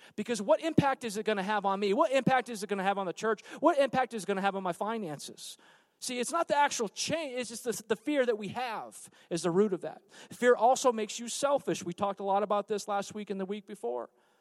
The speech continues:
You get into self-preservation. When you get backed into a corner, you're not worried about, like, "Man, I,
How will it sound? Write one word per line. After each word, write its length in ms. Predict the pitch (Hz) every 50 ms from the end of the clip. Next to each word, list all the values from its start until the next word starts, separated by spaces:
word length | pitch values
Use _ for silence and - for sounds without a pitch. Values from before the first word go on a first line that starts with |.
| _ _ _ _ _
You 120 | 165 185
get 180 | - 214 208 208
into 180 | 190 160 185
self-preservation. 960 | 165 - 226 233 220 - - - 220 208 196 196 180 220 226 226 - 208 165 - - - 180
When 140 | 196 190 190
you 80 | 208 202
get 260 | - - - - -
backed 280 | - 208 226 233 -
into 180 | 214 185 208 208
a 40 | 196
corner, 440 | - - 214 226 240 240 240 233 - - - - -
you're 280 | 214 233 240 240 247
not 200 | 254 277 294 247
worried 220 | 226 233 262 277 269
about, 240 | - 254 247 240
like, 160 | 233 233 202 190
"Man, 160 | 262 269 240
I, 140 | 226 240